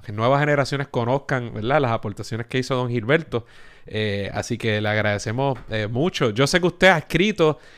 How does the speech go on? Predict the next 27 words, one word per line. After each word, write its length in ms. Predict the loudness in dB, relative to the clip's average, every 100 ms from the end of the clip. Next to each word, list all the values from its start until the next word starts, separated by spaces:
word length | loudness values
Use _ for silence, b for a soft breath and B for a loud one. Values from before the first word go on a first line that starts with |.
| B
y 760 | -2 0 2 0 0 -2 -4 -6
se 240 | -6 -6
continúa 460 | 0 0 2 2 2
escribiendo 400 | 0 0 2 0
sobre 300 | 2 2 2
el 100 | 0
tema. 240 | 0 2
¿Alguna 460 | 0 0 0 2 2
recomendación 720 | 4 2 0 0 0 0 -2
en 80 | -2
cuanto 260 | -4 -4 -2
a 60 |
publicaciones 540 | -2 -2 -2 -2 -2 0
suyas 280 | 2 2 4
o 200 | 4 4
noticias 420 | 0 -2 -2 -2
que 160 | -2
quiera 240 | 0 2 4
darnos 320 | 4 2 0
al 100 | 0
respecto 440 | -2 -2 -2 0 0
para 180 | 2
aquellas 280 | 0 0 0
personas 340 | 0 -2 -2 0
que 100 | 0
deseen 400 | 0 -2 -2 -6 B B B
seguir 440 | -4 -2 0 -2